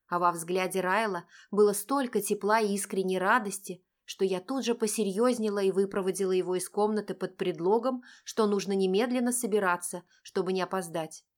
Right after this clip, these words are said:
ведь лететь в Эйрук было еще более часа. Весь день я бродила как неприкаянная,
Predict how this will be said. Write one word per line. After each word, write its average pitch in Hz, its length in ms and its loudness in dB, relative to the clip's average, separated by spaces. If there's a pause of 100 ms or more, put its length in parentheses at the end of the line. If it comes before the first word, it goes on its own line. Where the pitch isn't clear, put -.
(180)
ведь 190 240 0
лететь 185 420 0
в 165 100 -4
Эйрук 220 460 0 (160)
было 254 240 0
еще 214 260 0
более 175 360 -2
часа. 165 500 -8 (760)
Весь 190 300 4
день 240 240 2
я 220 160 2
бродила 190 440 0
как 185 240 -4
неприкаянная, 170 880 -4